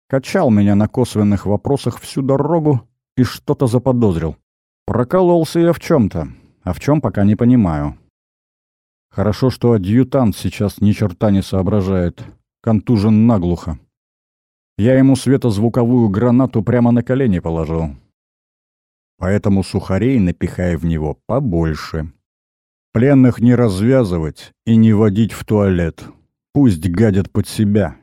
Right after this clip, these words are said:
Насильно кормить только хлебом и ни в коем случае не давать воду. «Байков,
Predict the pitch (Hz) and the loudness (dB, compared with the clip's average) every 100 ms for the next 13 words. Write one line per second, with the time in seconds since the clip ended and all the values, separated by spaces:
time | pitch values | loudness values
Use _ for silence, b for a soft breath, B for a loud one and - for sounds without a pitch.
0 | _ _ _ _ _ _ 101 120 - 160 | _ _ _ _ _ _ 0 0 0 0
1 | 151 139 - 120 120 120 - 143 135 - | 4 2 2 0 0 0 0 0 0 -2
2 | 101 - 110 135 107 87 71 _ _ _ | -6 -2 0 0 0 -2 -6 _ _ _
3 | _ 92 95 - 143 135 - 123 117 - | _ -4 -4 -2 0 2 2 0 0 0
4 | 104 95 87 87 92 87 85 78 90 73 | 0 0 0 -2 -2 -2 -6 -4 -4 -4
5 | - _ _ _ _ _ _ - 95 135 | -12 _ _ _ _ _ _ -4 2 2
6 | 143 139 101 | 2 2 0